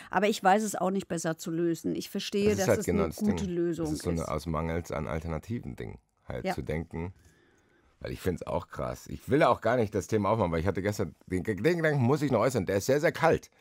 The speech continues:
Speaker 2: Aber ich hab ihn ja auch jetzt eben gestellt. Ob es wirklich ein, also wenn ich jetzt jemanden, wir hatten es bei einem Kannibalen. Den Typ hat anderthalb Jahre niemand vermisst. So.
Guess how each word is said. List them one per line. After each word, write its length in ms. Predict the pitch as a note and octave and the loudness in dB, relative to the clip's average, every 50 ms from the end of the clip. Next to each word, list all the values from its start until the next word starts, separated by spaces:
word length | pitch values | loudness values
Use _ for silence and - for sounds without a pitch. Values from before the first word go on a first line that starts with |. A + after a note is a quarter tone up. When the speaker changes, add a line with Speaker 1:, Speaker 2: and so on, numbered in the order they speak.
| - - - | -20 -20 -16
Speaker 2:
Aber 120 | - C2+ D#2+ | -8 -6 2
ich 80 | F2+ | 2
hab 100 | A#2+ A2+ A#2+ | 4 4 4
ihn 100 | B2+ B2+ | 2 0
ja 80 | A#2+ | 2
auch 100 | A#2+ B2+ B2 | 0 0 0
jetzt 140 | B2+ F2 G2 | -2 -2 -2
eben 180 | A2 B2+ B2+ | -4 -2 -2
gestellt. 380 | A#2 A#2+ - - D3+ D3 - - _ - - - - - - - - - - - | -2 0 0 2 2 2 0 -2 _ -18 -20 -20 -20 -20 -20 -20 -20 -20 -14 -8
Ob 180 | - E2 D#2+ E2 | -6 -6 -4 -4
es 180 | F2+ - - | -6 -6 -4
wirklich 340 | - G#2 - C3 C3 B2 - B2 | -4 -4 -2 -2 -4 -4 -4 -4
ein, 140 | A#2 G#2 - - - _ _ _ _ _ _ _ _ _ _ _ _ _ _ _ _ _ _ - - D2+ - | -6 -6 -8 -14 -20 _ _ _ _ _ _ _ _ _ _ _ _ _ _ _ _ _ _ -14 -14 -12 -10
also 200 | - D2+ F#2+ F#2 | -8 -8 -6 -4
wenn 120 | G2+ A2+ A#2+ | -4 -4 -2
ich 60 | A#2+ | -2
jetzt 140 | C#3 - - | -2 -2 0
jemanden, 380 | C#3 C3 A#2+ A2+ A2 F#2 F2 | 0 2 2 2 0 0 2
wir 80 | F#2 G2 | 2 2
hatten 120 | - - D#3 | 2 2 -4
es 120 | - D3 - - | -8 -10 0 2
bei 80 | D3 | 4
einem 140 | C#3 C3 B2+ | 4 4 2
Kannibalen. 500 | - C3 C3 B2+ - D#3+ F3+ D3 - - - _ _ _ _ - - - _ _ _ _ - | 2 2 4 6 6 6 6 4 2 0 -6 _ _ _ _ -20 -20 -20 _ _ _ _ -2
Den 120 | G2 G2+ - | 0 0 0
Typ 200 | - F#3 F#3 E3 | 0 -2 2 4
hat 140 | C#3+ A2+ | 4 6
anderthalb 340 | E2+ D3 G3 G#3+ G3+ F#3 D#3+ | 8 8 8 10 10 8 8
Jahre 180 | F#3 F3 F3 F#3 | 8 8 10 10
niemand 240 | G3 G3+ G#3 F3+ C#3 | 10 10 10 10 10
vermisst. 440 | D#3+ F3 G#3+ A3 - - - - _ _ _ _ _ _ _ _ | 10 10 8 8 6 2 -6 -14 _ _ _ _ _ _ _ _
So. 240 | - - F2+ D2+ B1+ | -8 -6 -4 -4 -6